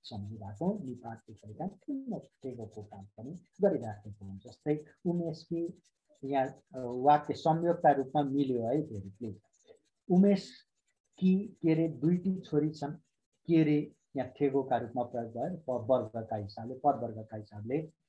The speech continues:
उम्, निपात। त्यस्तै कसले हो चाहिने गाली गरेको चाहिने है। अनि अब निपातका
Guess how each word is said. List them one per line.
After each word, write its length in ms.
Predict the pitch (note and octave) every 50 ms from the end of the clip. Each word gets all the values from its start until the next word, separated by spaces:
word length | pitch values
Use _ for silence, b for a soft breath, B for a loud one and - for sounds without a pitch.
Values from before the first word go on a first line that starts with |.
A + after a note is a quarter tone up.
| _ _ _ _ _ _ _ A#2
उम्, 140 | A2+ A2 G#2 G2+ - _ _ _ _ _ _ _ _ _ _ _ _ _ _ _ _ _ _ _ -
निपात। 420 | B2+ A2 G2+ A#2+ C3+ G3+ - - _ _ _ _
त्यस्तै 320 | F3 F3 E3+ - - E3+ E3+ E3+ - - _ _ -
कसले 340 | F#3 F#3 - - - G#3+ A3
हो 160 | F3+ D3 D#3+
चाहिने 420 | D#3+ - - - C#3 C#3 C#3 C#3+ D3+
गाली 420 | D#3+ - B2+ B2+ B2 A#2+ B2 B2
गरेको 520 | G#2 A2 A#2+ B2 B2+ B2 B2 - A#2+ G2+ F#2+ - _ _ _ _ _ _ _
चाहिने 460 | - C3 A#2+ A#2 A2+ A2 A2 G#2+ A#2 - - _ _ _ _ _ _ _ _ G#2
है। 180 | G2 A#2 F#3 - _ _ _ _ _ _ _ _ _ _ _ _ _ _ _ - - - - - _ _ _ _ _ _ _ _ _ -
अनि 340 | F3 F#3 F#3 F#3 F#3 - - _ -
अब 140 | D#3+ D#3+ F3
निपातका 680 | E3 D3 D3+ D#3+ D#3+ D#3+ D3+ D3 C#3+ - - - C#3+